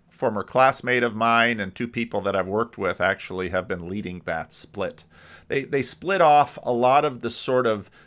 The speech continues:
big box evangelical churches that were a part of the Reformed Church of America.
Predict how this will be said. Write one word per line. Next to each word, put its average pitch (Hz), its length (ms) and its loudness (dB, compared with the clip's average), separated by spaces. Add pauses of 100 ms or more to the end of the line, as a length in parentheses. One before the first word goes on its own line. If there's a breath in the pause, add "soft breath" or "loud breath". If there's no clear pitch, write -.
(160 soft breath)
big 151 280 0
box 123 440 2
evangelical 110 920 -2
churches 98 580 -6
that - 220 -2
were 92 160 -2
a 85 40 -4
part 104 540 0
of 95 240 -6
the 92 80 -10
Reformed 92 400 -8
Church - 260 -10
of 82 120 -12
America. 98 560 0